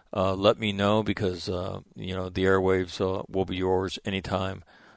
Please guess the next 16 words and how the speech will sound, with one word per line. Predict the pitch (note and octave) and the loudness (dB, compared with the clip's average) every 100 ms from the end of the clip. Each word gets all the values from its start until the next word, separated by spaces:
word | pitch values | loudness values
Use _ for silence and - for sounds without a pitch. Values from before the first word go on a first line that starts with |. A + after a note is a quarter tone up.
| _ - | _ -4
uh, | F#2+ F#2+ - | -2 -2 -4
you | - G2 | -4 -2
want | F#2 F#2 - | -2 -2 -4
them. | F#2+ F#2+ F#2+ _ | -10 -10 -20 _
And, | F#2+ F2+ F#2+ F#2 | -6 -4 -4 -2
uh, | F#2 F#2 F2+ | 0 2 0
I'd | F#2 G2 | -2 0
like | F#2+ | -2
to | - | -2
wish | F#2+ - | -4 -2
you | F#2+ G2 | -4 -4
all | - G2+ | 0 0
the | F#2 | 2
best | G2 - | -2 -2
of | G2 | 0
luck | F#2 F#2+ - | 2 2 -2